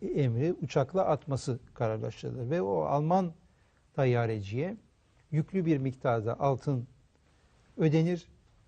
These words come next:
Yeter ki git bu, e, talimatı Musul'daki karargaha at. E, ikimiz beraber bu şekilde hareket edelim ve İngilizler karşısında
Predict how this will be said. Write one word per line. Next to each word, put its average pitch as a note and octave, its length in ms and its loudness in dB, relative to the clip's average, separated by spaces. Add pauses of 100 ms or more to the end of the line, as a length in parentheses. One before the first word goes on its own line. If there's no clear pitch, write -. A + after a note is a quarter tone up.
(200)
Yeter C#3+ 360 4
ki D#3 180 -2
git D#3 160 -2 (160)
bu, C3 240 -2 (220)
e, G#2+ 280 -6 (920)
talimatı B2 760 2
Musul'daki C3+ 680 -4 (380)
karargaha A#2 640 0
at. E3 140 0 (520)
E, A#2 280 -4 (140)
ikimiz C#3+ 460 -2
beraber C3+ 600 6 (400)
bu C3+ 40 -8
şekilde A#2 520 -6 (1000)
hareket B2 380 0
edelim C3 300 2
ve D3 100 4
İngilizler B2 520 2
karşısında A#2+ 680 -2